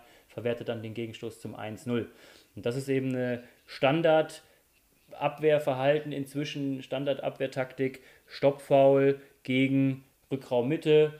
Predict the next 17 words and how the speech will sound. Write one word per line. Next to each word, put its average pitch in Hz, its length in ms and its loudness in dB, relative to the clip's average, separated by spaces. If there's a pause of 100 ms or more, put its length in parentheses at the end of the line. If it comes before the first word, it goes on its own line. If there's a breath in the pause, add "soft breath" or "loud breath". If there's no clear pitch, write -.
(140)
mit 139 260 -2
einem 139 400 2
aktiven, 139 560 -4
antizipativen 131 880 -6
Außenverteidiger, 131 720 -2
der 120 100 -6
eben 120 160 -8
auf 120 220 -4
diese 120 180 -8
Stoppfoularbeit 120 600 -4
vom 107 140 -10
Halbverteidiger 127 680 -2
reagiert, 123 720 0
quasi, 127 520 -2 (400 loud breath)
ähm, 117 420 -2
parallel 127 560 0
dazu 143 560 -4